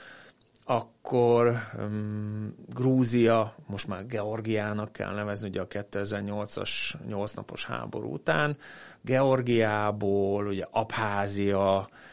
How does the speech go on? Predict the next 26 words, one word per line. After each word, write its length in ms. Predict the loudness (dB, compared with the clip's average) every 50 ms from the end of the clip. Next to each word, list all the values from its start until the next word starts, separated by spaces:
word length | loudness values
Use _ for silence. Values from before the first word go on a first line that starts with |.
| -20 -20 _ -20 -16
és, 840 | -12 -10 -8 -8 -8 -8 -6 -6 -6 -6 -4 -2 -2 0 0 0 0
ö, 280 | 0 0 0 -2 -4 -6 -8 -10 -16 _ _ _ _ _ _ _ -16 -12 -12
mm, 340 | -10 -10 -10 -8 -8 -8
Dél-Oszétia 840 | -6 -6 -4 -4 -4 -6 -6 -6 -6 -4 -6 -6 -6 -6 -6 -6 -4 -4
szakadt 440 | -4 -4 -4 -2 -4 -4 -4 -4
ki, 260 | -4 -4 -4 -4 -6 -6
szintén 460 | -4 2 6 6 6 6 6 4 4 4
erős 340 | 4 4 4 4 4 2
orosz 260 | 0 0 0 0 -2 -4
támogatással. 840 | -4 -6 -6 -6 -8 -8 -10 -8 -8 -6 -6 -4 -2 0 0 0
Néha 180 | 0 0 0 0
ez 100 | 0 -2
nem 140 | -2 -2
is 120 | -2 -4 -2
kellett 380 | -2 0 0 0 0 0 -2
orosz 220 | -2 -2 -2 -2 -2
kisebbség. 720 | -4 -4 -4 -2 -2 -4 -4 -4 -4 -4 -6 -8 -12 -16 -20 _ -20 -20 -20 -20 -20 -20 -20 _
Hegyi 220 | -12 -12 -10 -10
Karabach, 560 | -8 -8 -8 -8 -6 -6 -6 -8 -8 -12 -16 -18 _ -20 -12
ugye 160 | -8 -6 -6
Örményország 800 | -6 -6 -8 -8 -10 -12 -12 -12 -10 -8 -8 -8 -8 -8 -10 -10
és 160 | -12 -10 -10
Azerbajdzsán 760 | -10 -10 -10 -10 -10 -8 -8 -8 -8 -8 -10 -10 -10 -10 -10
között. 320 | -10 -12 -12 -12 -14 -16 _
Tehát 220 | -8 -8 -8 -8 -6
Oroszország 1040 | -4 -2 -2 0 -2 -2 -2 0 0 0 0 0 0 0 2 2 2 2 0 -2 -6